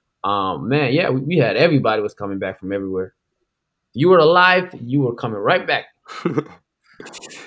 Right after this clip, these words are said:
Speaker 2: No, that's awesome too, that, like, it's bigger than just the track team. Like,
Speaker 1: Yeah.
Speaker 2: it's the whole student body. All the student athletes are like, "No, you can't, you can't just, you can't just do that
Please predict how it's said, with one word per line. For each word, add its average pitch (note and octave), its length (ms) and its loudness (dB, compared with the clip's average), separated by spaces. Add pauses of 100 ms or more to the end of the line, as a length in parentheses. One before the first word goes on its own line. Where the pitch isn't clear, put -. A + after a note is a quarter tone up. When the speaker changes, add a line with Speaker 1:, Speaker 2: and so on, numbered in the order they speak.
(160)
Speaker 2:
No, C3 180 8
that's C#3 300 4
awesome C#3+ 400 6
too, C#3+ 280 4
that, A2 320 6
like, G2 440 4 (160)
it's G#2+ 200 2
bigger A2+ 400 4
than G2+ 180 4
just G2+ 280 2
the F#2 80 0
track G2+ 320 -2
team. D#2+ 400 -12 (240)
Like, F2 400 -2
Speaker 1:
Yeah. G#2 140 -4 (180)
Speaker 2:
it's - 320 -6 (400)
the G#2+ 160 2
whole A2+ 600 4
student A#2 640 0
body. G#2 520 4
All A#2 240 2
the C3+ 80 4
student A2+ 320 -2
athletes G2+ 480 0
are G2 80 2
like, F2+ 240 2
"No, G#2 320 2
you G2 160 -8
can't, A2+ 460 -2 (240)
you - 120 -18
can't C#3+ 280 -6
just, G2 220 -6 (100)
you F#2+ 80 -16
can't A#2 240 -2
just F#2+ 180 -10
do A2+ 160 -2
that G2 300 0